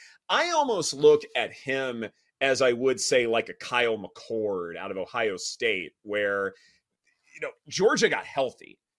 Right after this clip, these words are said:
I think that's why they're number one in the country, uh, and swapped places with Ohio State in the rankings last night. That health is why Carson Beck played so well.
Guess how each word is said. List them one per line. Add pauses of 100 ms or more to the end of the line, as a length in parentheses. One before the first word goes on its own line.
(140)
I
think
that's
why
they're
number
one
in
the
country,
uh,
and
swapped
places
with
Ohio
State
in
the
rankings
last
night. (480)
That
health (100)
is
why
Carson
Beck
played
so
well.